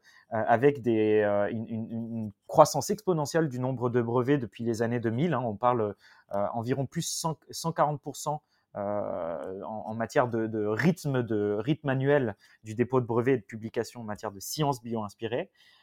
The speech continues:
Euh, et puis ça s'est poursuivi, ça s'est poursuivi finalement dans, dans plein d'autres pays,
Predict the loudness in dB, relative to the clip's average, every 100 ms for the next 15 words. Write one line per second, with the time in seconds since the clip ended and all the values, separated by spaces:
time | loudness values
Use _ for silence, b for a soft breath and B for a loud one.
0 | b -4 -2 -4 -8 -4 -2 0 -2 -2
1 | 0 -2 -4 -10 -8 -6 -6 -4 -6 -6
2 | -8 -12 -14 -10 -8 -8 -12 -10 -6 -6
3 | -6 -10 -2 2 2 0 -4 -4 -2 -2